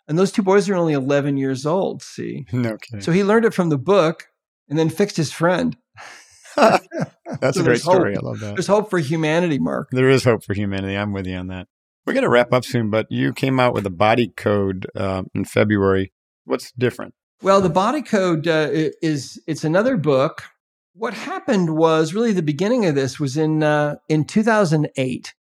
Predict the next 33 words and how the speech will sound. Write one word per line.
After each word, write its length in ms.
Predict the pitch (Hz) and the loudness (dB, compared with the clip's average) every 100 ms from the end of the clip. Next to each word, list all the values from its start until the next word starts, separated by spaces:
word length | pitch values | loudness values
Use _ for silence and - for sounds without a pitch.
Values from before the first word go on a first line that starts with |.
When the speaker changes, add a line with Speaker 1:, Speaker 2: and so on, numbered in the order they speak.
| _ _ - | _ _ -4
Speaker 1:
The 100 | 156 | 0
Emotion 340 | 170 220 247 | 2 2 0
Code 200 | 220 180 | 0 2
book 180 | 147 147 | 0 0
came 180 | 175 156 | 0 0
out 100 | 151 | 0
in 60 | 143 | -2
two 100 | 151 | 0
thousand 440 | 151 151 135 127 | 0 0 -2 -6
seven. 880 | - - 165 170 147 120 120 127 131 _ _ _ _ | -8 -2 0 2 0 -6 -6 -10 -12 _ _ _ _
And 120 | 170 | 0
then 120 | 180 185 | 2 2
about 220 | 202 277 | 2 0
a 60 | |
year 260 | 294 285 285 | 0 -2 -2
later, 460 | 247 202 208 165 143 | 0 0 2 2 0
one 160 | 151 | 0
morning, 360 | 165 143 143 147 | -2 -2 -2 -2
I 80 | 139 | 0
woke 300 | 139 160 156 | 0 0 2
up 220 | 135 139 | 0 -2
and 160 | 151 143 | -2 0
my 160 | 139 | 0
mind 400 | 139 143 160 196 | 0 -2 0 0
was 220 | 175 139 - | -2 -4 -4
full 240 | 165 156 | -2 0
of 100 | 139 | 0
instruction. 1160 | 131 131 - - 156 165 - - - 131 123 - _ _ | -2 -4 -10 -4 0 0 -2 -8 -6 -4 -6 -10 _ _
And 140 | 143 151 | -4 -2
the 40 | |
instruction 680 | 143 - - 196 220 - 175 | -2 -4 0 2 0 -2 0
was, 480 | 139 131 135 135 - _ _ _ 135 | 0 0 -2 -4 -10 _ _ _ -20
"You 680 | 120 196 226 147 139 151 | -4 2 4 4 2 -2